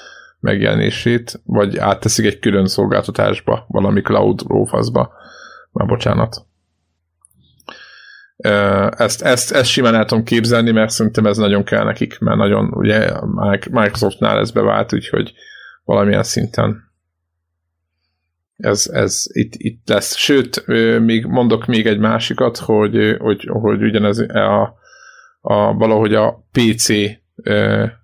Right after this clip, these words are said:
ö, P C-re, hogyha az lesz, amit az E G S-sel mondott Warhawk, akkor P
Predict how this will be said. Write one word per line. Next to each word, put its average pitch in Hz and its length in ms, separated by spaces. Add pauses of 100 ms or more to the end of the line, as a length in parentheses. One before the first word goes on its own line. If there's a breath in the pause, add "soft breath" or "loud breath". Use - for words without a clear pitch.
(100)
ö, - 560
P 120 260
C-re, 110 540 (200)
hogyha 107 540
az 113 380
lesz, 110 240
amit 104 200
az 107 120
E 110 160
G 104 240
S-sel 104 240
mondott 101 420
Warhawk, 110 560 (1160 loud breath)
akkor - 600
P - 80